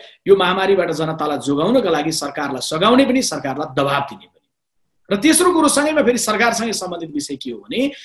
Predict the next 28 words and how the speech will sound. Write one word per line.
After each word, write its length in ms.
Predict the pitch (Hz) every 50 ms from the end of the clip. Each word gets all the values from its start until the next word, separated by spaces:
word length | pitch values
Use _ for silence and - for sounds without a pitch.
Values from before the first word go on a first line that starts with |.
| - - - - _
वर्तमान 400 | - 170 - - 262 277 311 320
सरकार 420 | - - 226 214 208 214 233 240 226
बनेपछि 720 | 196 185 175 165 143 143 123 - 131 147 147 127 - - _ _ _ _ _ _ _ _ -
कमरेड 240 | 170 175 208 196 202
प्रचण्डको 440 | 196 190 - 220 220 220 196 196 185
लिस्टमा 320 | 185 196 196 - 196 202
त 80 | 202 208
लामै 300 | 202 202 208 247 339 339
आएको 300 | 233 170 165 165 151 151
छ, 100 | - 262
अहिले 200 | 285 208 180 185
त्यसमा 240 | 202 196 - 202
टिप्पणी 400 | - - 240 233 233 214 202 190
नगरौँ, 400 | 175 160 147 131 131 147 233 277
कुन 200 | - - 226 233
कुन, 180 | 220 247 262 262
कुन 180 | 240 277 269 247
कुन 160 | 311 320 269
भ्रष्टाचारको 580 | - 160 - - 175 175 175 160 160 160 151
प्रकरण, 600 | 147 - _ _ _ _ 139 156 151 151 139 123 131 - _ _ _ _ _ _ _ -
वाइट 240 | 170 180 180 170 160
बडीदेखि 360 | 156 151 143 147 147 147 156
लिएर 180 | 147 160 180 202
ओम्नीदेखि 540 | - 175 165 170 160 156 143 147 131 143
लिएर 160 | 147 151 170 202
योदेखि 420 | 185 160 156 135 131 131 127 202
त्योदेखिसम्म। 600 | - - 143 127 117 113 - 117 - - - - _ _ _ _ _ - - - -
त 100 | 247